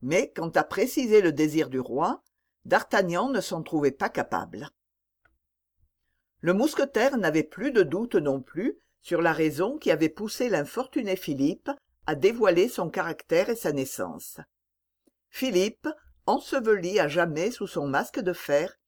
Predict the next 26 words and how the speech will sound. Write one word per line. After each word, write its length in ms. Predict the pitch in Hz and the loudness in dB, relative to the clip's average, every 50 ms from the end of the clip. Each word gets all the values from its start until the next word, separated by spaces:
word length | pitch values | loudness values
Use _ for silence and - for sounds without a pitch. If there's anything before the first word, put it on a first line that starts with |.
| _ _ _ _ _ _ _ _ _ | _ _ _ _ _ _ _ _ _
exilé 560 | - - 190 180 156 156 226 233 196 190 226 262 | 4 4 4 4 4 0 -2 2 4 4 4 2
dans 260 | 247 208 190 170 185 | 2 -2 0 2 2
un 100 | 180 170 | 2 2
pays 500 | - 185 165 156 151 165 196 254 277 - - | 2 2 4 4 4 2 0 -4 -6 -6 -6
où 100 | 165 170 | -2 0
les 240 | 165 160 156 131 139 | 2 2 2 4 4
hommes 240 | 170 185 226 208 180 | 4 4 4 2 -2
semblaient 380 | - - - 165 160 151 156 | -4 -4 -4 -2 0 0 -2
servir 500 | 151 - - 196 190 190 160 170 190 190 | -2 -2 -4 -6 -6 -6 -4 -2 -2 0
les 220 | 175 147 143 139 151 | 2 0 2 2 2
éléments, 520 | 143 139 135 135 127 127 139 175 254 - _ _ _ _ _ _ _ _ _ _ _ _ _ _ _ _ | 2 2 2 2 0 -2 -2 -4 -6 -8 _ _ _ _ _ _ _ _ _ _ _ _ _ _ _ _
Philippe, 640 | - - - 269 269 196 196 214 254 254 - 302 311 - _ _ _ _ _ | -8 -2 0 2 2 2 2 0 -2 -4 -4 -6 -8 -8 _ _ _ _ _
privé 380 | - - 240 285 294 254 254 247 | -8 -4 -2 0 0 2 0 2
même 300 | 208 208 220 240 240 226 | 2 2 0 0 0 2
de 100 | 175 180 | 4 4
la 140 | 165 165 165 | 4 4 2
société 600 | - - 233 - - - - 226 226 - 233 214 | -2 -4 -4 -4 -4 -4 -4 -4 0 2 2 2
de 120 | 185 175 | 4 4
D'Artagnan, 720 | 156 165 156 - - - 151 151 143 147 165 185 214 254 - _ _ _ _ _ _ _ | 2 2 0 0 -2 -4 -4 -2 -2 -4 -4 -4 -4 -6 -8 _ _ _ _ _ _ _
qu'il 160 | - 165 165 | 0 4 4
avait 240 | 175 170 175 170 175 | 6 6 4 2 2
comblé 500 | - 202 214 269 277 240 220 214 214 208 | 2 0 2 2 2 2 4 4 4 4
d'honneurs 480 | 165 180 196 190 180 185 190 190 170 175 | 4 2 2 2 2 2 2 2 2 0
et 80 | 165 | 0
de 100 | 143 151 | 2 0
délicatesses, 920 | 147 131 143 156 180 208 - - - - - 151 143 151 180 202 - - 262 | 2 2 2 0 0 -2 -2 -2 -4 -2 0 2 2 2 2 0 -4 -8 -12